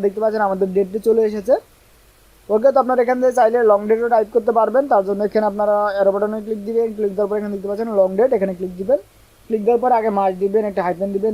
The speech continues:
তারিখ দিবেন, then এন্টার বাটনে ক্লিক দিবেন। দেখতে পাচ্ছেন আজকে আমাদের কী বার তা দেওয়া আছে, কত তারিখ, কোন মাসের এবং কত সাল, সবগুলো দেওয়া আছে। ওকে, তো এখানে আরও অপশন আছে, আপনারা অ্যারো বাটনে ক্লিক দিবেন,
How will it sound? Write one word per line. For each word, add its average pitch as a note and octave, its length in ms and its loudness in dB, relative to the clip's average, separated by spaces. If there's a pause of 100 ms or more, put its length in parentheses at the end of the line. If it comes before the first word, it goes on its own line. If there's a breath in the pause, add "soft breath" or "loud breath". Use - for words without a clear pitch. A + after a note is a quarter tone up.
তারিখ F#3+ 260 0
দিবেন, A3+ 200 0 (280)
then F#3 200 -2
এন্টার G3 180 -4
বাটনে G3+ 280 -4
ক্লিক G#3+ 200 -2
দিবেন। C4+ 160 0 (880)
দেখতে G3+ 280 0
পাচ্ছেন B3 280 2
আজকে G#3+ 220 0
আমাদের A3 180 2 (100)
কী A#3 80 -8 (100)
বার A3 200 4
তা G#3+ 60 6 (100)
দেওয়া G#3+ 200 6
আছে, G#3+ 140 -4 (120)
কত G#3 100 2 (120)
তারিখ, G#3+ 200 4 (100)
কোন G3+ 180 4
মাসের G#3 260 2 (100)
এবং G3+ 140 -2 (180)
কত G#3 140 2 (260)
সাল, G3+ 140 2 (100)
সবগুলো F#3 420 -2
দেওয়া F#3+ 200 4
আছে। A#3 140 -4 (1300)
ওকে, A3 240 2
তো A#3 100 -2
এখানে A#3 220 0
আরও G3+ 200 4
অপশন G#3+ 260 -2
আছে, G#3+ 160 0
আপনারা G3+ 260 2
অ্যারো F#3+ 200 6
বাটনে G#3 320 -2
ক্লিক G#3 240 0
দিবেন, A3+ 240 0